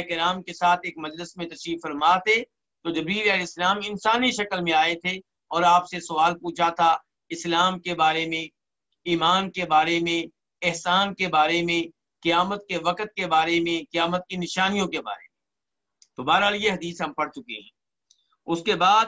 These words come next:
حدیث نمبر چوالیس، فورٹی فور، قاف، یعنی کہ یہ وہ حدیث ہے جسے امام بخاری اور امام مسلم دونوں اپنی اپنی صحیح میں لے کر آئے ہیں۔ عن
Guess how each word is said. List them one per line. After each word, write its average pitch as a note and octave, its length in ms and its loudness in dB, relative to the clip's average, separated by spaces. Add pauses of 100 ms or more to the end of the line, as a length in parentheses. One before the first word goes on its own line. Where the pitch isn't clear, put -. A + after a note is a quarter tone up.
حدیث G3 400 -8
نمبر F#3+ 220 -4
چوالیس، E3+ 760 0
فورٹی E3 300 -6
فور، D#3 280 -2 (1300)
قاف، E3+ 360 4 (480)
یعنی F3 300 -6
کہ F3 80 -16
یہ F3+ 200 -6
وہ F3 180 -6
حدیث F3+ 400 -10
ہے G3+ 240 -2 (840)
جسے F#3+ 480 -6
امام E3+ 520 -4
بخاری E3+ 640 0
اور F#3 180 -4
امام F3 440 2
مسلم F#3 400 -8
دونوں A#3+ 640 2
اپنی F#3+ 480 2
اپنی G3 500 0 (160)
صحیح F#3 500 2
میں D#3+ 100 2
لے D3 180 0
کر D3+ 120 -4
آئے A2 200 -2
ہیں۔ - 160 -20 (1800)
عن F3 240 2